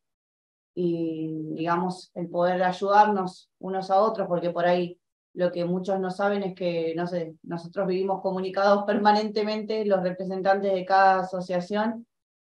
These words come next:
y aunque a veces, eh, por ahí no, no tenemos la posibilidad de hacer estos eventos, eh, seguido, cada vez que hay un caso, sea de menkes o de cualquier otra enfermedad, siempre estamos ahí, eh, asesorándonos o preguntándonos entre nosotros,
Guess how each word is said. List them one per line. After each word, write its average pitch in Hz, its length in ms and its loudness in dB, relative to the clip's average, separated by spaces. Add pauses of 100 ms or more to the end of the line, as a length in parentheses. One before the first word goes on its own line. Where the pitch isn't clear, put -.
(120)
y 190 440 2
aunque 180 320 2
a 175 80 4
veces, 190 720 0
eh, 170 640 -2
por 170 140 -2
ahí 175 120 2
no, 180 200 0
no 180 180 -2
tenemos 190 300 -2
la 180 120 0
posibilidad 185 420 0
de 185 60 0
hacer 190 180 -4
estos 185 260 -6
eventos, 190 640 -2 (580)
eh, 185 240 -4
seguido, 202 520 0
cada 190 200 2
vez 196 80 -2
que 214 80 -2
hay 190 120 4
un 190 120 -2
caso, 208 380 2
sea 208 240 4
de 196 160 6
menkes 208 440 -2
o 185 40 0
de 170 100 -2
cualquier 170 380 -4
otra 208 220 -2
enfermedad, 185 640 -2 (340)
siempre 190 360 -2
estamos 185 400 -4
ahí, 170 840 0
eh, 156 380 -8 (140)
asesorándonos 190 880 0
o 185 80 -2
preguntándonos 185 680 -2
entre 180 260 -8
nosotros, 180 600 -2